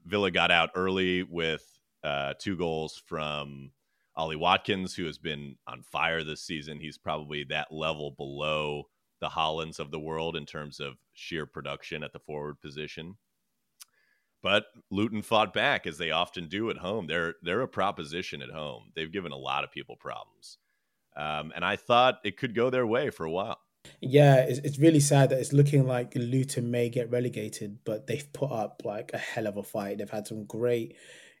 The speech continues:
Speaker 2: um, great games and great performances, um, against some of the top sides, actually. And, um, it was unfortunate. I thought they're gonna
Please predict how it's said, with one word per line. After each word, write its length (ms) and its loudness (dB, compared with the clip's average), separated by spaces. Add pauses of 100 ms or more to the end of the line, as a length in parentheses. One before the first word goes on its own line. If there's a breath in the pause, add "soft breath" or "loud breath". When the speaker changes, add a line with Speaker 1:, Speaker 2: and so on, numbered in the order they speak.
(140)
Speaker 2:
um, 500 -4 (120)
great 240 0
games 360 -2
and 120 -8
great 220 -4
performances, 960 -6 (200)
um, 260 -8
against 280 -4
some 100 -6
of 40 -4
the 80 -6
top 240 -2
sides, 560 -4
actually. 540 -10 (200)
And, 340 -6 (140)
um, 400 -4 (480 soft breath)
it 100 0
was 180 2
unfortunate. 600 -2
I 60 -4
thought 240 0
they're 80 2
gonna 260 -4